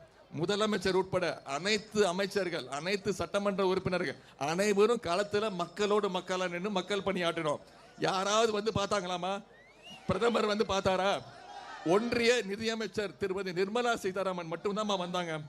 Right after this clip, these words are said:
வந்து ஆய்வு செஞ்சுட்டு, "சரி, நான் பணம் தரேன்" அப்படின்னு சொல்லிட்டு போனதுதாம்மா. நம்முடைய முதலமைச்சர் அவர்கள் தார்மீக உடி-, உரி-, உரிமையில முப்பத்தி ஏழாயிரம் கோடி ரூபாய் இழப்பீடு எங்களுக்கு தாங்கன்னு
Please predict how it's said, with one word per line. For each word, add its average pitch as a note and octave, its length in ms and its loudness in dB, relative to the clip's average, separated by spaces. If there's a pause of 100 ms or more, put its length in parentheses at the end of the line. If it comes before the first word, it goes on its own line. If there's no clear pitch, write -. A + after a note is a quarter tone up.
(260)
வந்து G#3 460 4
ஆய்வு G3 320 2
செஞ்சுட்டு, F#3+ 580 -4 (140)
"சரி, F#3 320 -2
நான் D#3+ 160 -6
பணம் F3+ 260 0
தரேன்" E3 300 0
அப்படின்னு F3 200 -4
சொல்லிட்டு F3 340 -2
போனதுதாம்மா. D#3+ 640 -4 (260)
நம்முடைய F#3+ 360 2
முதலமைச்சர் G3 540 0
அவர்கள் D#3+ 400 -4 (220)
தார்மீக G#3+ 480 0
உடி-, F3+ 300 0
உரி-, F3+ 180 2 (220)
உரிமையில F#3 680 0 (300)
முப்பத்தி A3 500 2
ஏழாயிரம் F3+ 440 2
கோடி D#3 220 -2
ரூபாய் F#3 240 -2
இழப்பீடு E3+ 600 0 (240)
எங்களுக்கு F3 340 -2
தாங்கன்னு F3 680 -2